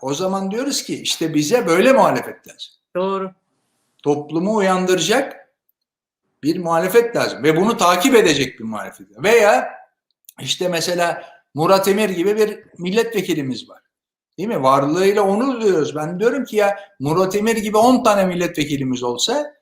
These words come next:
Speaker 2: Doğru.
Speaker 1: bunları havada katlayacak. Bak Sağlık Bakanlığı'ndaki bütün rezaletleri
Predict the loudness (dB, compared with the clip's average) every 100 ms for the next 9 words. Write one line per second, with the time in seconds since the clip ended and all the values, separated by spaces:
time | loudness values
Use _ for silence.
0 | -10 -6 -2 -2 0 2 4 4 4 4
1 | 2 0 -4 -4 -8 _ _ -2 0 0
2 | 2 4 4 2 0 0 0 0 0 0
3 | 0 0 -2 -2 -4 -4 -4 2 2 4
4 | 2 2 0 -4 -10 -12